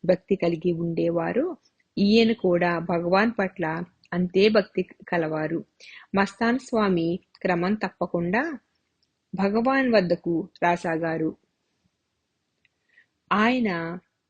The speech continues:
తన వృత్తి అయిన నేత పనిని వదిలిపెట్టి కేవలం భగవాన్ కౌపీనానికి, తుండుగుడ్డలకు కావలసిన వస్త్రాన్ని మాత్రమే నేసేవారు.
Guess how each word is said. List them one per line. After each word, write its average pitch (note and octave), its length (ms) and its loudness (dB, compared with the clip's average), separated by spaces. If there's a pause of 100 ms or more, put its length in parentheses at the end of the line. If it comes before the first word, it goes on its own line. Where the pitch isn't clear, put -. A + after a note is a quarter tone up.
(100)
తన A3 100 2
వృత్తి A3+ 500 0
అయిన A3+ 420 0 (200)
నేత G3 560 0
పనిని G#3+ 300 2
వదిలిపెట్టి F3+ 760 -2 (360)
కేవలం A#3 440 2 (160)
భగవాన్ G#3+ 640 0 (160)
కౌపీనానికి, G#3 1120 0 (300)
తుండుగుడ్డలకు A3 760 2
కావలసిన F#3+ 580 0
వస్త్రాన్ని A3 540 -2
మాత్రమే F#3+ 560 -2
నేసేవారు. E3 800 0